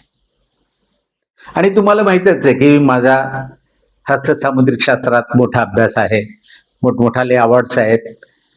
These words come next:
सेलिब्रिटींवर माझं लिखाण आहे, रिसर्च आहेत आणि माझं वन ॲक्ट प्ले पण, अ, मी पुण्यामध्ये आणि वेगळ्या वेगळ्या शहरामध्ये मी सादर केला आहे.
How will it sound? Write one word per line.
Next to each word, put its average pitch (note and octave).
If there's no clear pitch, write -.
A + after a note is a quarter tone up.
सेलिब्रिटींवर C3+
माझं C3
लिखाण B2
आहे, A#2
रिसर्च C3
आहेत C3
आणि G#3
माझं D#3+
वन E3
ॲक्ट F3+
प्ले D#3
पण, B2+
अ, A#2+
मी A#2+
पुण्यामध्ये B2
आणि B2
वेगळ्या C3
वेगळ्या C3
शहरामध्ये A#2
मी A2+
सादर A2
केला G2+
आहे. D#2+